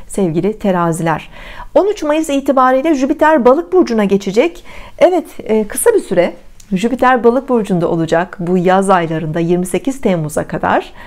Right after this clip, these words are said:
iki buçuk ay. İlk derecelerde, ilk iki derecede ilerliyor olacak. E, güçlüdür Jüpiter Balık'ta, kısmetlidir.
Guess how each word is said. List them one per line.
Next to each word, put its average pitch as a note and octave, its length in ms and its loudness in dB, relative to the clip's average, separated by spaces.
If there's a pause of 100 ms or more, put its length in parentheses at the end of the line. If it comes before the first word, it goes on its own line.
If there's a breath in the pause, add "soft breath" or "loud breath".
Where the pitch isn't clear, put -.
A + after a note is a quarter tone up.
(280 loud breath)
iki G#3 200 -2
buçuk F#3 260 -4
ay. B3 220 -2 (540 loud breath)
İlk C#4 260 -4
derecelerde, F3 600 0
ilk G#3+ 280 -8
iki G3 240 0
derecede D#3+ 540 0 (160)
ilerliyor E3 520 0
olacak. E3+ 540 -2 (520 loud breath)
E, G3+ 180 0
güçlüdür A#3 600 2
Jüpiter F3+ 520 -2
Balık'ta, F#3+ 580 0 (260)
kısmetlidir. A3+ 1000 -2